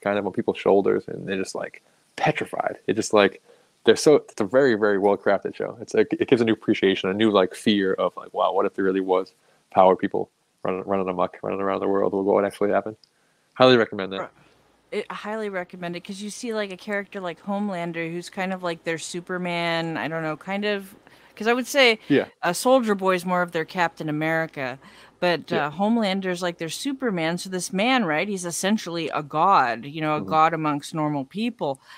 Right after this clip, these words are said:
Speaker 2: And so, like, it kinda goes into, like, well, what kind of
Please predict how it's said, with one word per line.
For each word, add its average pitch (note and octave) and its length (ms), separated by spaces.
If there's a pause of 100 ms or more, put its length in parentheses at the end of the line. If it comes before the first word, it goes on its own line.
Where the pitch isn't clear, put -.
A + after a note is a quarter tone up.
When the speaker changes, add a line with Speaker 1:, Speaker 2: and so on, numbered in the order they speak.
(120)
Speaker 2:
And F3 120
so, G#3+ 200
like, F#3+ 180
it F#3 140
kinda A3+ 220
goes G3+ 280
into, F#3 140
like, F3+ 160
well, F#3 160
what A3 220
kind E4+ 260
of F3+ 240